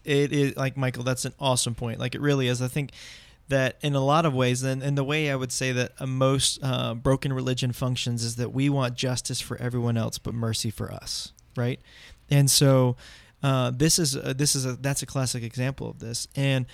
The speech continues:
I think what's really important is, like you said, we bypass verse twenty-one that says,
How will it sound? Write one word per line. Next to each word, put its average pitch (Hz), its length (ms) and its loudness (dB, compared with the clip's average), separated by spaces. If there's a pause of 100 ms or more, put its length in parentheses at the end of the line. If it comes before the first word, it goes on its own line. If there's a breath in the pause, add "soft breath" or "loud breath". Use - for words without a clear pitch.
(220 soft breath)
I 139 60 2
think 175 100 0
what's 147 160 -2
really 147 180 4
important 135 360 -2
is, 127 100 -4
like 127 180 -2
you 135 60 -10
said, 123 240 -8
we 127 140 -2
bypass 127 640 0
verse 117 200 -4
twenty-one 123 560 -2
that 117 160 -6
says, 117 400 -2